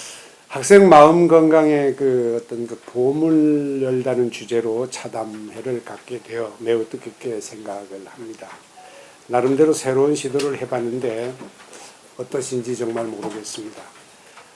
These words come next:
오늘 차담회에는 또 하나의 그 새로운 시도라고 생각을 하고 있습니다. 제 뒤에 있는 현수막이 있는데요. 문구에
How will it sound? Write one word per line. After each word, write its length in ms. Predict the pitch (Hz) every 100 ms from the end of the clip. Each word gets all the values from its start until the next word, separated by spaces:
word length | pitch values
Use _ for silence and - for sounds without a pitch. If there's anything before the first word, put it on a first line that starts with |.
| -
오늘 200 | 131 135
차담회에는 920 | 127 135 131 131 131 143 131 131 131 113 - - - - - - - - - - - - _ -
또 120 | 165
하나의 440 | 151 165 165 151 120
그 340 | 120 110 110 - - - - -
새로운 500 | - 123 131 131 123
시도라고 540 | - - 120 117 120
생각을 480 | - 113 113 110 107
하고 200 | - 104
있습니다. 400 | 101 - 107 98 95 - _ - - - - -
제 260 | - 123
뒤에 300 | 127 127 127
있는 240 | 120 120 110
현수막이 580 | 123 120 120 120 117
있는데요. 600 | 113 107 107 110 101 113 123 - - - - -
문구에 560 | 123 113 127 120 117